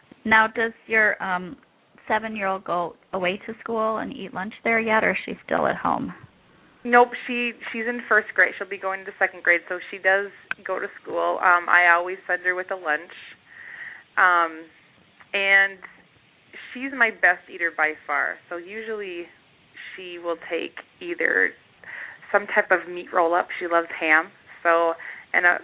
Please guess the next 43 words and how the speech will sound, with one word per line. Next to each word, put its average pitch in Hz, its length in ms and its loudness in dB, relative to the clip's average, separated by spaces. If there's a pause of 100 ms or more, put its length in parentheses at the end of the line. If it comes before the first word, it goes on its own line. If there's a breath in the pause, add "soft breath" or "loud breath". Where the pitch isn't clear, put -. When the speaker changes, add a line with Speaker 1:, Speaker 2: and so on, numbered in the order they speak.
(200)
Speaker 2:
roll-up 220 380 2
is 196 180 -4
basically, 202 560 -6
you 196 180 -12
can 190 220 -16
do 185 140 -6
it 175 140 -2 (280)
three 190 140 -6
different 180 360 -6
ways. 175 320 2 (180)
I - 120 -2
just 175 180 -8 (140)
take 180 240 -4
meat 175 260 -8 (260)
and 170 140 -2
I 165 200 6 (600)
either, 170 540 4
um, 160 380 2 (260)
spread 165 360 6 (180)
hummus 165 240 -4 (320)
or, 160 340 0 (560 loud breath)
um, 160 360 -2
avocado 160 640 4
in 160 120 -6
there 156 440 0 (380)
or 160 320 -4
cream 170 320 -14 (100)
cheese, 165 240 -10 (180)
and 180 120 -4
then 165 100 -4
you 165 100 -12
just 165 140 -8
roll 160 240 0
it 160 100 6
up 165 140 4 (100)
like 160 160 -2
you're 156 100 -6
gonna 156 220 -8
eat 156 140 -6
a, 151 180 -2 (120)
like - 160 -4
a 143 120 -8
roll, - 220 -8